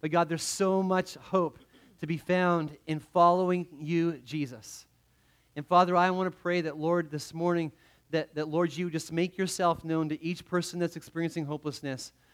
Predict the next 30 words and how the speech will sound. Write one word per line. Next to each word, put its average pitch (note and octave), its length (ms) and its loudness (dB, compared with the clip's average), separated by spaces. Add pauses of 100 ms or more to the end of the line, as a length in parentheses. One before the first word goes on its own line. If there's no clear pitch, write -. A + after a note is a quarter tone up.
(260)
Uh, D3+ 200 -8
Lord, E3 280 0
may F3 120 2
they F#3 200 2
know F#3+ 140 2
your E3 180 0
faithfulness, G3 840 -2 (320)
your D#3+ 120 0
goodness. F#3 760 0 (360)
Lord, F3 300 2
just F#3 200 0
the F3 100 -2
fact F#3+ 440 6
that F#3 80 -6
your E3+ 100 -2
love E3+ 340 4
doesn't E3+ 280 0
change. F3+ 580 -4 (760)
I F3+ 160 4
pray F#3 260 0
that, E3 180 -4
Lord, E3 220 -2
you F3 80 0
would D3 180 -2
work F#3 320 2
through F3+ 220 -6
that D#3 260 2
today C#3+ 260 -4
to C3+ 140 -16
bring D3 460 -6